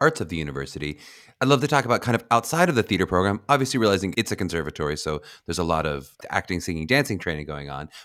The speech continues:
But what do I get access to outside of the conservatory in terms of Webster as a, a broader university?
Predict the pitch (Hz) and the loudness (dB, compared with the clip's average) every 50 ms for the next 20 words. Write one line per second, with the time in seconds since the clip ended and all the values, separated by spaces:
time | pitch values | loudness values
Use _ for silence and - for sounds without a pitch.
0 | _ - 135 123 143 160 175 175 160 156 120 - 127 127 123 - - 123 123 - | _ 0 2 4 4 4 6 6 6 6 6 4 4 4 2 -2 -2 -2 -2 0
1 | - 110 98 - - 104 92 82 90 92 - - 98 92 90 87 73 71 78 76 | -2 -4 -4 -4 -2 -2 0 0 0 -2 0 0 0 2 2 0 -2 -2 -2 -2
2 | 76 73 - - _ _ - 98 92 160 170 156 127 - - 92 82 76 73 73 | -2 -2 -6 -12 _ _ -8 -4 -2 0 0 0 0 -2 0 0 0 0 0 0
3 | 76 - - - 80 82 - 90 85 76 80 78 80 82 78 - - 85 78 76 | -2 -6 -8 -8 -10 -6 -4 -4 -4 -4 -4 -4 -4 -4 -4 -4 -4 -4 -4 -2
4 | - 76 71 73 - - - - - - - 85 78 78 76 73 71 71 69 67 | -2 -4 -6 -6 -6 -10 -18 -18 -10 -2 2 2 2 2 2 0 -4 -4 -4 -4
5 | 78 80 - - 62 62 | -4 -4 -4 -6 -10 -14